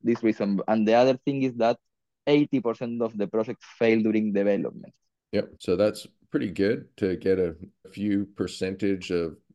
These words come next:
Speaker 2: billions of dollars a year. Yeah.
Speaker 1: Yeah. To have a new, another number, which is not exactly correlated, in twenty twenty-two,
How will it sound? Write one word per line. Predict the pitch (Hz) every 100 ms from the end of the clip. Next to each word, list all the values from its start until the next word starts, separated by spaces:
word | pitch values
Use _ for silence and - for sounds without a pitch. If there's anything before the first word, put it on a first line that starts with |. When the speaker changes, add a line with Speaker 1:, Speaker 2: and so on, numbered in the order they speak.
| _
Speaker 2:
billions | 95 95 90
of | 85
dollars | 90 92 85
a | 80
year. | 87 101 120 _ _ 120
Yeah. | 127
Speaker 1:
Yeah. | 120 -
To | 123 -
have | 139
a | 143
new, | 131 131
another | 123 123 135 143
number, | 135 135 143 143
which | 123 117 135
is | 135
not | 131 135
exactly | - - 127 143 127
correlated, | 127 131 127 127 143 156 156 160
in | 127 120
twenty | 135 131
twenty-two, | 127 120 117 135 143